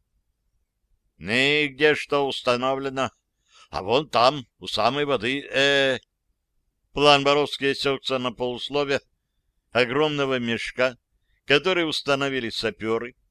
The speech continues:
примотав его к тому месту, где железные конструкции прикреплены к опорным быкам моста, не было. А в следующее мгновение кто-то крепко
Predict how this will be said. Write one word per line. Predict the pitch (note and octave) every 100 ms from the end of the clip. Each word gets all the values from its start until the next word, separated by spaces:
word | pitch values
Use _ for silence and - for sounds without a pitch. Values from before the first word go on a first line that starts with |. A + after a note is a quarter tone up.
| _ _ _ _
примотав | A2+ B2 B2+ C3+ A2+
его | A#2 B2 A#2
к |
тому | - A#2+ A#2+
месту, | B2+ B2+ - A#2 G2+ _ _ _
где | F#2 A#2 B2+ A2+
железные | G2+ B2+ B2 F2+ A2+ A2
конструкции | - A2+ - - B2 - - A#2
прикреплены | - A2 - A#2 G#2 A#2+ B2+ A#2+
к | -
опорным | A2+ A#2 A#2 A2 A2+
быкам | G#2+ G#2+ A2+ A2
моста, | G#2+ G#2 - - G2 - _ _ _ _
не | C2 E2+
было. | A#2+ C#3+ C#3+ _ _ _ _ _ _ -
А | E3+ F3+ F#3+ F#3+ F#3 _ _ _ _ _ _ _ _
в | -
следующее | A2+ C3 A#2+ - B2+
мгновение | A#2+ A2+ B2+ C3 B2
кто-то | A2 A#2+ A2+
крепко | - A2+ A#2+ A#2 - A2